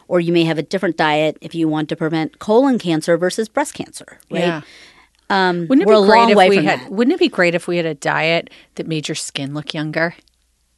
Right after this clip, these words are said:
Speaker 1: Well, there is.
Speaker 2: <laughs> Is there?
Speaker 1: Yeah, well, so there is some data with probiotics, okay, that they actually, this is a, this is a blinded study where they took patients and they put them on probiotics,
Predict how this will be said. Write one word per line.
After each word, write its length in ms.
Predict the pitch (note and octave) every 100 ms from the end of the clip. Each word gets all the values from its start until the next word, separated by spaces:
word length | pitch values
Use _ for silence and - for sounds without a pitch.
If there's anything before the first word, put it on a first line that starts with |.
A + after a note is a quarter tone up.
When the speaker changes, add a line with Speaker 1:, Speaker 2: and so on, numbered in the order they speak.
| - _ _ _ _ _ _ _ _ _
Speaker 1:
Well, 300 | F#3+ D#3+ E3+ _ -
there 160 | F3
is. 320 | G#3+ D#4+ C4 E4+ A#4 - - E4+ -
Speaker 2:
<laughs> 520 | F#4+ - G#4 - A#4+
Is 220 | C4+ A#3+ D#4+
there? 240 | G4+ A4+ - F4+ G#4+ G#4
Speaker 1:
Yeah, 140 | G#4
well, 360 | C4+ D4 C#4+ D#4 - -
so 140 | - C#4
there 160 | C#4+
is 160 | D#4+ F#4+
some 200 | - C#4
data 280 | G#3+ G#3 F#3+
with 260 | F3 -
probiotics, 880 | - F3 D#3+ B2+ G2+ - - - - -
okay, 320 | D#3 E3 D3+ - - _ _
that 300 | D#3+ E3 D#3
they 160 | E3 E3+
actually, 580 | F3 F3 - D#3+ D#3+ C#3+ - -
this 280 | D3 F#3 F3+
is 120 | G3+
a, 80 | D#3+
this 320 | C3+ F#3 F3
is 60 | F#3
a 40 |
blinded 540 | D3 C#3 D#3 D3 C3+
study 440 | - - B2 - - _ _ _ _ _
where 420 | - E3 E3 D#3+ D#3
they 140 | E3
took 440 | D#3+ - A#3 -
patients 680 | - F#3+ D#3+ D3+ D#3+ - -
and 100 | D#3
they 60 | D3+
put 180 | - F#3+
them 120 | E3
on 120 | D#3
probiotics, 960 | D3+ E3+ D#3 C#3 B2+ - C3 - - -